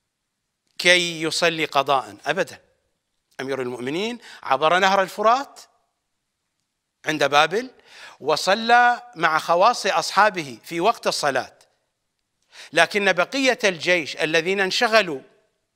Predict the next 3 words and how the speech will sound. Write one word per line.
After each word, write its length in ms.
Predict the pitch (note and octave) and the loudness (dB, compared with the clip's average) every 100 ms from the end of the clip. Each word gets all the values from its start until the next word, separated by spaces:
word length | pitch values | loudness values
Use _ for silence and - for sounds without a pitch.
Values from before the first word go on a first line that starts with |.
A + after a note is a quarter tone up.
| _ _ _ _ _ _ _ _ _ _ _ | _ _ _ _ _ _ _ _ _ _ _
بنقل 540 | C3+ E3+ A3+ B3 G#3 F3+ | -4 2 2 4 0 0
رحالهم 640 | - G#3+ A3 F3 C#3 G#2 - | 4 6 6 2 -6 -12 -4
وتعبير 840 | D#3+ F#3 D3 D#3+ A#3+ A#3 E3 A#2+ | 0 2 2 2 2 2 -2 -6